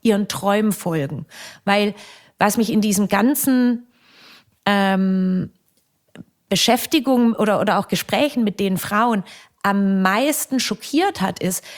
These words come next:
dass die nie gefragt werden, „Was willst du mal werden?“ Oder „Was ist dein Traum fürs Leben?“ Die haben mich alle immer angeguckt und dann habe ich gesehen, die überlegen jetzt, was ist die richtige Antwort? Was will sie jetzt von mir hören?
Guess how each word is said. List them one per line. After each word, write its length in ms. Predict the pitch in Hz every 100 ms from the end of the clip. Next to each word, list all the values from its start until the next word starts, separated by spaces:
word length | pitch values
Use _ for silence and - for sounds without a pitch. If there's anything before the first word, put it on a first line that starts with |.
| - -
dass 240 | - -
die 140 | 214 202
nie 460 | 220 277 359 370
gefragt 540 | 330 - - 226 220 196
werden, 380 | 185 185 220 - _ _ _ _ -
„Was 260 | 202 196 -
willst 300 | 185 - -
du 80 | 185
mal 260 | 165 160
werden?“ 420 | 151 - - 165 - _ _ _
Oder 240 | 190 165
„Was 180 | 196 208
ist 200 | 240 -
dein 420 | 185 170 202 226 202
Traum 380 | - 151 151
fürs 300 | 156 143 -
Leben?“ 420 | - 73 - - - _ _ _ _ _ _ _ _ _ _ - -
Die 160 | 240 233
haben 100 | 269
mich 200 | 269 -
alle 180 | 262 320
immer 240 | 269 -
angeguckt 580 | 262 330 349 311 302 247
und 80 | 226
dann 220 | 226 233
habe 200 | 226 233
ich 80 | -
gesehen, 440 | 233 226 254 294 285 - _ _ _ _ _
die 80 | 233
überlegen 600 | 240 185 202 233 320 302
jetzt, 460 | 220 247 - - - _ _ _
was 320 | 180 208 311
ist 220 | - 233 214
die 100 | 208
richtige 500 | 233 - 240 226 180
Antwort? 440 | 226 - 95 - -
Was 220 | 214 190
will 180 | 220 277
sie 160 | 208
jetzt 160 | 180 -
von 200 | 180 175
mir 180 | 175 170
hören? 420 | 233 175 127